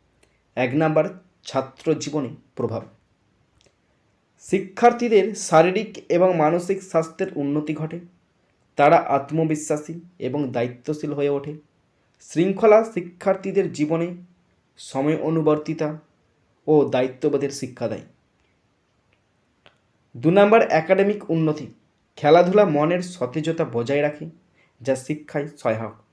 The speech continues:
শৃঙ্খলা শিক্ষার্থীদের পড়াশোনায় মনোযোগ বৃদ্ধি করে। তিন নাম্বার, ভবিষ্যৎ সমাজ গঠনে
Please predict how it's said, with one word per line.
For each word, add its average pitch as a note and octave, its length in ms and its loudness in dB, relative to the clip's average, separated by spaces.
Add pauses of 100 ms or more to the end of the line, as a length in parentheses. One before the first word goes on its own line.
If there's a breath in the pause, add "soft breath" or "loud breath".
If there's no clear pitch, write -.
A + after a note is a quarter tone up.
(420)
শৃঙ্খলা G3+ 640 0
শিক্ষার্থীদের F#3+ 840 -4
পড়াশোনায় D3+ 480 0
মনোযোগ C#3 440 -2
বৃদ্ধি A#2+ 420 -14
করে। F#2+ 220 -12 (1300)
তিন D#3+ 160 2
নাম্বার, F3+ 380 4
ভবিষ্যৎ E3 600 -4
সমাজ C#3+ 420 -2
গঠনে D3 360 0